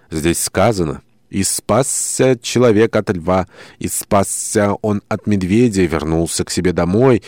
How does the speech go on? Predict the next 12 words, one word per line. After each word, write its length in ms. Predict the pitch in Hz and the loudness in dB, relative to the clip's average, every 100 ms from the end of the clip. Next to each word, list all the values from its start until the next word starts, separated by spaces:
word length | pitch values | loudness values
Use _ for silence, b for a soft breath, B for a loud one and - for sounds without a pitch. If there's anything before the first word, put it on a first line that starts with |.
| B - | B -2
и 100 | 98 | 0
облокотился 600 | 101 101 95 127 143 147 | 2 2 2 2 2 2
рукой 300 | 131 135 127 | 2 4 4
на 280 | 107 107 104 | 4 2 0
стену, 420 | - 98 98 95 | -2 0 2 0
и 180 | - 90 | 0 -4
укусила 560 | - 82 - 104 104 | -4 -6 -4 0 2
его 340 | 90 76 78 76 | 2 0 0 -2
змея“». 580 | 73 69 - 58 78 - b b b b b - | -6 -10 -12 -12 -12 -14 b b b b b -6
По-моему, 520 | 87 101 165 151 131 | 0 4 4 6 4
вполне 460 | - 92 85 98 139 | 2 0 0 0 -2
разумно. 540 | - 85 80 71 | -2 -4 -4 -6